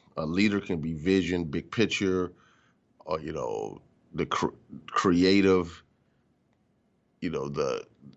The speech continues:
you know, just the purpose, all of that stuff. The manager has to maintain the systems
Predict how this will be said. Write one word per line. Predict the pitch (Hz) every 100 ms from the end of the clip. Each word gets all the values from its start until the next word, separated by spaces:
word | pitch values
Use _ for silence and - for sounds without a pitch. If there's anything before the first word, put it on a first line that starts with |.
| _ _ _ _
you | 87
know, | 76 73
just | 80 76 -
the | 73
purpose, | - 107 104 101 95 - - _ _
all | - 101 104
of |
that | 92 78
stuff. | - - 50 - - _ _ _ _ _ _ _ _ _ _ _ _ _ _ -
The | 85
manager | 92 107 120 98 95
has | 95 90
to | -
maintain | 85 80 78 90 78
the | 73
systems | - 95 80 - 65 -